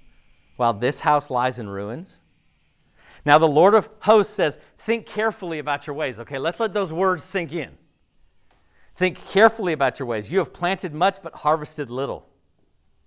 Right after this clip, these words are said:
You eat but never have enough to be satisfied. You drink but never have enough to become drunk.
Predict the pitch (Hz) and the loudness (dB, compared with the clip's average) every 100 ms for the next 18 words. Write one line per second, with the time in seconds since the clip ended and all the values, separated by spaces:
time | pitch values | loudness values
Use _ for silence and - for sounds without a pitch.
0 | _ _ _ _ - - 165 - 190 220 | _ _ _ _ -20 -6 -6 -2 -2 -2
1 | - 139 156 165 147 156 127 139 143 - | -2 0 2 2 2 2 2 0 -2 -6
2 | 120 - 120 117 - 95 80 76 _ _ | -12 -8 -8 -8 -12 -16 -16 -20 _ _
3 | _ _ _ - _ 170 143 123 170 214 | _ _ _ -20 _ -4 -4 4 4 4
4 | - 147 165 165 175 151 147 156 139 131 | 0 2 4 6 4 2 0 0 -2 -8
5 | 135 127 107 107 90 | -6 -6 -6 -8 -8